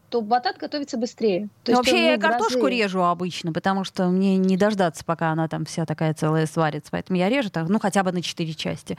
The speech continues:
Speaker 2: То есть батат
Speaker 1: Ну
Speaker 2: тоже лучше резать, и готовится он быстрее, чем картошка. И также проверяем степень готовности. Ну, вилкой тык-тык.
Speaker 1: Абсолютно, абсолютно. Но, э, с бататом я люблю, допустим, когда, э, он готовится в воде, добавлять просто веточку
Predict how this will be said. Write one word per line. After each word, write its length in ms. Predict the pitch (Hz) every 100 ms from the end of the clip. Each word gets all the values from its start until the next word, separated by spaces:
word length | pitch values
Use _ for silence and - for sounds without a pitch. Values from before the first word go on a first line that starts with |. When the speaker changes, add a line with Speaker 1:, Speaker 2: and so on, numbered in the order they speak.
| -
Speaker 2:
То 40 | -
есть 100 | 196
батат 280 | 262 294 285
Speaker 1:
Ну 100 | 320
Speaker 2:
тоже 260 | 320 208
лучше 300 | 214 277 -
резать, 380 | 277 392 302 220
и 460 | - 233 247 254 -
готовится 400 | 202 220 294 277
он 140 | 233
быстрее, 340 | 202 - 294 294
чем 160 | 240
картошка. 460 | 214 190 165 - - - - -
И 100 | 240
также 280 | - 277
проверяем 420 | 262 226 247 294 262
степень 320 | - 254 233
готовности. 640 | 220 214 165 160 - 151 147
Ну, 120 | 220
вилкой 320 | 214 220 156
тык-тык. 380 | - 247 240 - _ _ - _ _ _ -
Speaker 1:
Абсолютно, 760 | 269 - - 302 320 262 - 208
абсолютно. 640 | 202 262 254 220 214 202
Но, 380 | 220 269 254 208
э, 360 | 233 226 220 214
с 120 | 196
бататом 500 | 226 254 339 381 302
я 140 | 254 240
люблю, 260 | 240 269
допустим, 460 | 240 220 240 240 214
когда, 480 | 220 208 214 202 202
э, 300 | 214 208 202
он 180 | 226 220
готовится 720 | 214 220 415 392 - 208 196
в 440 | 180 185 196 196
воде, 440 | 202 220 214 202 196 - - -
добавлять 500 | 233 214 247 294 359 -
просто 360 | 262 262 240
веточку 880 | 214 262 294 220 - - 208 196 196